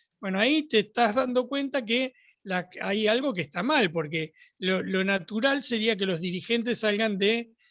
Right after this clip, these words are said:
del, de la, de la, del país, que sean los tipos que más se...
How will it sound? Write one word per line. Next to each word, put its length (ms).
del, 360
de 120
la, 200
de 180
la, 340
del 240
país, 500
que 160
sean 520
los 180
tipos 340
que 120
más 240
se... 280